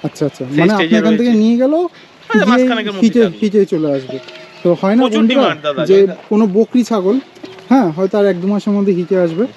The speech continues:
Speaker 1: এই ধরনের ছা-, সেই ধরনের ছাগলগুলো কীরকম দাম হতে পারে দাদা?
Speaker 2: ওই মোটামুটি দশ থেকে বারো হাজার টাকার মধ্যে, দশ হাজার, এগারো হাজার টাকা জোর ধরবেন। কোয়ালিটি অ্যাবসার্ড থাকলে বারো হাজার
Speaker 1: ওকে।
Speaker 2: টাকা।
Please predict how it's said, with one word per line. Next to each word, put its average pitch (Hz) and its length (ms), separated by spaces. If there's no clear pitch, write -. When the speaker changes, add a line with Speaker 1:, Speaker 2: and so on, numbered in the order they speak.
Speaker 1:
এই 196 120
ধরনের 202 240
ছা-, - 200
সেই 233 160
ধরনের 247 240
ছাগলগুলো 233 380
কীরকম 220 320
দাম 214 180
হতে 214 140
পারে 214 180
দাদা? 220 220
Speaker 2:
ওই 254 120
মোটামুটি 240 340
দশ 196 220
থেকে 202 480
বারো 214 180
হাজার 240 180
টাকার 247 160
মধ্যে, 160 360
দশ 170 200
হাজার, 254 200
এগারো 247 220
হাজার 254 240
টাকা 262 120
জোর 190 240
ধরবেন। 113 340
কোয়ালিটি 190 340
অ্যাবসার্ড 202 480
থাকলে 240 300
বারো 156 180
হাজার 123 160
Speaker 1:
ওকে। - 120
Speaker 2:
টাকা। - 140